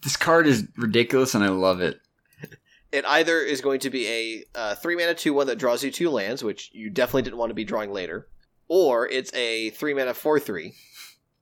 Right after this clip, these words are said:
Speaker 1: So
Speaker 2: Which
Speaker 1: you
Speaker 2: is
Speaker 1: get to,
Speaker 2: really good.
Speaker 1: you get to see some bananas plays because, <laughs> uh, in the pre-release, because Graham had two of these in his, in his pool.
Speaker 2: Yep.
Speaker 1: <laughs> He had the f-, the pa-, he had the foil,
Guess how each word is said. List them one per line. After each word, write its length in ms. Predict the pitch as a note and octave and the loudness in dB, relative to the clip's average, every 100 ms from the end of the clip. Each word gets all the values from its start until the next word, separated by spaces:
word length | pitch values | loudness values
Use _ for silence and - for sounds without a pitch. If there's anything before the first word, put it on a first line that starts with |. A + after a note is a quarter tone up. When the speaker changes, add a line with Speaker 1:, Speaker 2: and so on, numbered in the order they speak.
| _ - - - _ | _ -20 -20 -20 _
Speaker 1:
So 240 | - - G#2 - | -8 0 0 2
Speaker 2:
Which 140 | B2+ | 4
Speaker 1:
you 40 | |
Speaker 2:
is 60 | D#3+ | 6
Speaker 1:
get 40 | D#3+ | 6
to, 40 | |
Speaker 2:
really 140 | A2 | 0
good. 280 | G#2+ G2 G#2 | 0 -2 0
Speaker 1:
you 80 | B2 | 6
get 120 | C#3+ | 6
to 40 | - | 4
see 160 | D3 | -2
some 220 | C#3 B2+ | 4 6
bananas 460 | G2+ F#2+ F#2+ G2 F2 | 6 6 6 4 2
plays 400 | - G2 F#2+ F#2 | 2 4 6 4
because, 720 | - F2+ G2 F#2+ F#2 C3 - - - | 0 0 4 2 2 -2 -2 -2 -4
<laughs> 120 | _ | _
uh, 220 | - G#2 - | 4 6 6
in 140 | G2+ | 4
the 80 | G2 | 4
pre-release, 640 | - G2+ - A#2+ B2 C3 - | 4 2 4 4 6 6 4
because 300 | - G#3 F#3+ | 2 4 4
Graham 540 | - F#2+ F#2+ A2 A#2+ _ | 4 6 8 8 6 _
had 240 | - F#2 | 0 0
two 160 | - G2+ | 4 4
of 140 | G2+ | 4
these 220 | B2 B2 B2+ | 2 0 0
in 100 | C3 | 0
his, 200 | B2+ - | -2 -4
in 120 | A#2+ | -2
his 100 | B2 | -2
pool. 320 | - C#3+ D3+ - - _ _ - F#3 | 2 4 4 0 -20 _ _ 0 4
Speaker 2:
Yep. 260 | A2 - - | 4 2 -10
Speaker 1:
<laughs> 120 | - - | -8 2
He 60 | C3 | 4
had 80 | B2 | 6
the 80 | |
f-, 180 | G#2+ - | 2 -2
the 140 | - G#2 | -2 0
pa-, 260 | - G#2 - | 4 4 4
he 100 | G#2 | 2
had 140 | F#2+ | 2
the 60 | G2 | 2
foil, 520 | - G2 G2+ G2 | 4 6 8 6